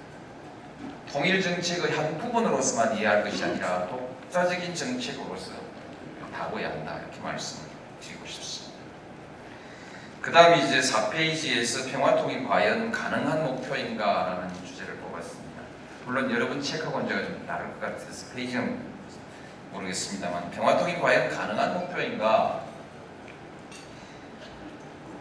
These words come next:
한번 읽어보겠습니다. 모두가 통일을 얘기합니다. 반세기가 넘도록 통일을 노래해왔습니다. 그런데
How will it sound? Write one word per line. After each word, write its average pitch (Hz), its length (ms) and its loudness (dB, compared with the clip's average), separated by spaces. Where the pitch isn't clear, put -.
한번 - 300 -2
읽어보겠습니다. - 800 0
모두가 160 420 10
통일을 143 400 8
얘기합니다. 113 1300 2
반세기가 131 640 6
넘도록 151 480 6
통일을 156 600 0
노래해왔습니다. - 920 8
그런데 147 640 0